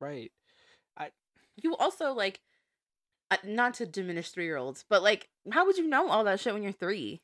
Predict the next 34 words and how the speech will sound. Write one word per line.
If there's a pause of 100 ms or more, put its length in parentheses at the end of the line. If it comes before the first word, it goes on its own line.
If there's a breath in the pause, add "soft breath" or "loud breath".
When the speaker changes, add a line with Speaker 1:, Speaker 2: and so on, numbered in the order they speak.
(120)
Speaker 1:
No,
Speaker 2:
Like,
Speaker 1:
right.
Speaker 2:
you
just
wouldn't.
Like,
I (220)
can't
even
imagine
your
vocabulary
is
big
enough
to
understand
that. (1000 soft breath)
Speaker 1:
And, (180)
and (1000)
I'm
sure
there's
plenty
of (600)
really
intelligent (400)
young
kids
like
that
too,
Speaker 2:
Mm-hmm.